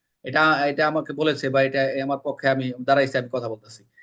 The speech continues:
এই যে বিষয়, আদালত যদি মনে করে প্রত্যক্ষ অনুমোদন, যে প্রত্যক্ষ অনুমোদন যে এই, এই তার পক্ষ থেকে দেওয়া হয়েছে, এটা একটু খেয়াল রাখবেন, অবশ্য অনুমোদন দরকার। এগুলো হচ্ছে স্বীকৃতি হিসেবে কি, এই অ্যাডমিশন হিসেবে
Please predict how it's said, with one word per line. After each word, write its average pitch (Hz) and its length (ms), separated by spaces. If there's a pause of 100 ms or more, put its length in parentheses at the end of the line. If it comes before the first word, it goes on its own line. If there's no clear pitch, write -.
(180)
এই 202 180
যে 202 80
বিষয়, 180 260
আদালত 170 360
যদি 160 180
মনে 156 220
করে 127 220
প্রত্যক্ষ - 460
অনুমোদন, 135 420
যে 117 80
প্রত্যক্ষ 170 540
অনুমোদন 127 440 (840)
যে 131 180
এই, 147 260
এই 156 280
তার 147 180
পক্ষ 165 240
থেকে 156 200
দেওয়া 139 200
হয়েছে, 110 380 (640)
এটা 131 140
একটু 156 100
খেয়াল 143 200
রাখবেন, 113 300 (340)
অবশ্য 165 260
অনুমোদন 165 360
দরকার। 117 260 (400)
এগুলো 165 260
হচ্ছে 180 220
স্বীকৃতি 165 420
হিসেবে 165 320
কি, 226 320
এই 135 200
অ্যাডমিশন 151 460
হিসেবে 175 420